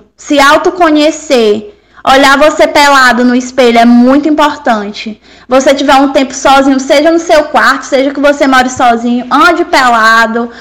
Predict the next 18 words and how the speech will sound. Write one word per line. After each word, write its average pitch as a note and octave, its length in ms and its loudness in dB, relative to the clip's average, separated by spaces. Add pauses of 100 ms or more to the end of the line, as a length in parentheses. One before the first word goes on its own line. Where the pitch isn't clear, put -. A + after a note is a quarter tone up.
(180)
ame E4+ 420 2
você D#4 460 0
nu. B3+ 540 0
Eu C#4+ 140 2
tô E4+ 200 2
nu E4+ 140 0
agora, E4 540 0
tá? A#3+ 260 -4
Então, B3+ 640 0 (100)
<laughs> - 140 -20
vocês C#4+ 1000 0
têm C#4 220 -2
que F4 140 -8
fazer D#4+ 500 0
isso G4 360 -4
também. B3+ 640 0 (600)
E D4+ 60 0
é E4 220 2